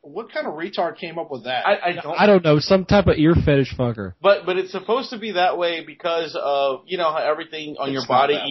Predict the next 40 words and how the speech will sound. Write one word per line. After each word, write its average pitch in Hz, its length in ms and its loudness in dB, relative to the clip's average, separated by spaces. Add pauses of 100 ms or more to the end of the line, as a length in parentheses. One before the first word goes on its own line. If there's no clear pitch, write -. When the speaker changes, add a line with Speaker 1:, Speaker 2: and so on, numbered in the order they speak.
(100)
Speaker 2:
equals 135 520 -2 (180)
something. 151 600 -2 (100)
Speaker 1:
It's - 200 -16
Speaker 2:
Well, 208 80 -4
Speaker 1:
not 156 100 4
Speaker 2:
that's 151 120 -2
Speaker 1:
that 165 60 -6
Speaker 2:
what 147 80 -2
it 135 40 0
Speaker 1:
way. 127 40 0
Speaker 2:
was - 160 -8
said. - 160 -12 (260)
How 320 80 4
do 359 60 -2
you 349 120 -2
know? 427 320 -2
Speaker 3:
Mine 160 300 4 (160)
is, 160 300 -12 (100)
Speaker 1:
Did 170 140 -12
you 190 80 0
Speaker 3:
mine 170 180 4
Speaker 1:
know 190 60 8
Speaker 3:
is 151 100 4
my 143 140 4
Speaker 1:
that, 135 40 2
Speaker 3:
left 135 200 0 (100)
ass 135 300 -6
cheek. - 340 -18 (180)
Speaker 1:
did 175 140 -10
you 247 100 -4
know 262 300 2
that 196 220 2
no, 160 260 -4
no 156 160 -4
part 160 260 0
of 160 60 -8
your 151 120 -6
body 131 280 -2
is 127 180 -4
symmetrical? 117 640 -10